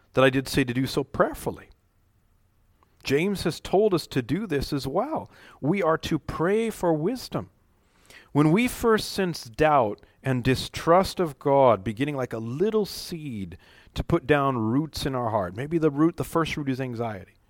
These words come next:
Maybe the second root is, is discomfort, lack of peace. Before that seed has grown into a tree, we need to quickly confess the sin in prayer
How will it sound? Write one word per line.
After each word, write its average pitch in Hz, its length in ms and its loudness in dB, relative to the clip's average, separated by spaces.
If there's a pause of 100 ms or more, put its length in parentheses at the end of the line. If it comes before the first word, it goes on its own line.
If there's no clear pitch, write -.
(520)
Maybe 147 120 -10
the 160 120 0
second 165 480 -2 (260)
root 147 340 6 (300)
is, 123 400 -2 (160)
is 117 160 -6
discomfort, 127 800 -4 (140)
lack 135 400 0
of 127 200 -8
peace. - 460 -14 (800)
Before 190 360 12
that 220 200 6
seed 196 420 0
has 131 180 2
grown 170 480 8
into 180 320 2
a 135 60 6
tree, 113 520 -2 (260)
we 151 140 6
need 175 200 2
to 151 80 2
quickly 233 640 0
confess 190 720 0
the 214 140 -4
sin 180 260 0
in 151 140 0
prayer 165 460 6